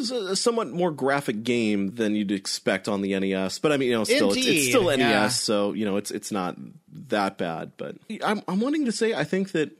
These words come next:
Speaker 1: when Nintendo Power did their top one hundred games in their one hundredth issue, this game was number one hundred.
Speaker 2: Okay,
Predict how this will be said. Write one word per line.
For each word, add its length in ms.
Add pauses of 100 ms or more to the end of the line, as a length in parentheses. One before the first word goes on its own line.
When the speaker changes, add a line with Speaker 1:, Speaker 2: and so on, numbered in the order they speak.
Speaker 1:
when 140
Nintendo 380
Power 360
did 240
their 240
top 360
one 200
hundred 340
games 400
in 120
their 120
one 200
hundredth 520
issue, 460 (100)
this 320
game 200
was 160
number 240
one 200
hundred. 420
Speaker 2:
Okay, 360